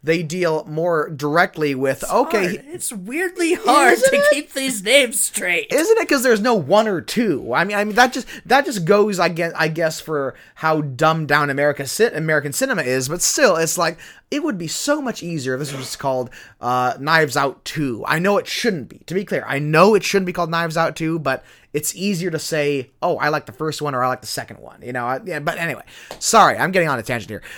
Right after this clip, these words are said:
Speaker 1: Uh, Glass Onion, uh, they have, uh, th-, they have people, they liter-, the, the main pr-, antagonist, the main guy who is responsible for all this terrible shit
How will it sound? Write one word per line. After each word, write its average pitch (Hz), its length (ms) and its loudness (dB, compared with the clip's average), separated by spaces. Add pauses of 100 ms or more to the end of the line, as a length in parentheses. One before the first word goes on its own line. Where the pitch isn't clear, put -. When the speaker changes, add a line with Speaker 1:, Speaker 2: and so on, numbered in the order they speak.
(200)
Speaker 1:
Uh, 147 340 6 (1120)
Glass 180 420 6
Onion, 135 600 -2 (240)
uh, 131 260 4
they 156 300 2
have, 143 480 2
uh, 127 240 2
th-, 175 180 0
they 196 160 4
have 226 260 4
people, 202 460 -6 (260)
they 294 220 4
liter-, 269 540 0 (180)
the, 214 400 -4
the 220 160 -2
main 277 520 -2 (580)
pr-, - 240 -4 (160)
antagonist, 165 1040 -4
the 143 80 -2
main 170 480 -6 (480)
guy 160 460 6
who 151 180 -2
is 139 100 0
responsible 143 560 -4
for - 160 -8
all 151 220 4
this 160 160 -2
terrible 135 340 0
shit 113 400 -6